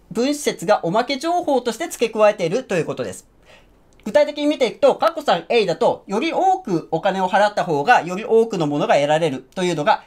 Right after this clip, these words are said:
一般的に言えば成り立つよね、ということを言っていて、カッコ三Bだと、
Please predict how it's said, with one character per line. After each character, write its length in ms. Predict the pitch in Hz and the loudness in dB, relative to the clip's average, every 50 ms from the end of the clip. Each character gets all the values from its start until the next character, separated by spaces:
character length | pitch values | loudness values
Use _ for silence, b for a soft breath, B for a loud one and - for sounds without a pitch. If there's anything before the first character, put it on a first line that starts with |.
| _ | _
一 240 | _ 202 202 202 - _ _ _ | _ -10 -10 -10 -12 _ _ _
般 200 | 320 339 339 339 | 0 0 0 -2
的 200 | 359 359 359 - | -4 -8 -8 -4
に 200 | - 339 339 320 | -2 -2 0 0
言 120 | 320 359 | -2 0
え 20 | 381 | 2
ば 100 | 359 277 | 2 2
成 120 | 202 185 | 2 -2
り 60 | 180 | 0
立 160 | 185 214 196 - | -2 -2 -2 -2
つ 80 | 165 | -4
よ 80 | 143 135 | -2 0
ね、 260 | 160 180 190 196 196 | 0 0 0 -2 -4
と 80 | - 190 | -4 -4
い 60 | 165 | -4
う 60 | 151 | -2
こ 100 | 151 165 | -2 -2
と 80 | 160 147 | -2 -2
を 40 | 131 | -2
言 80 | 131 127 | -2 -4
っ 20 | |
て 120 | - 147 127 | -4 -4 -6
い 100 | 127 - | -2 0
て、 260 | 202 170 - - b b b b b b b _ _ | 0 0 0 -2 b b b b b b b _ _
カ 80 | 247 | -4
ッ 40 | 247 | -4
コ 100 | 240 196 | -4 -2
三 240 | - 185 147 135 - | -2 -2 -2 -2 -2
B 160 | 233 262 220 | -2 -2 0
だ 100 | 185 156 | 0 0
と、 320 | 156 254 247 - - - | 2 4 2 2 2 -2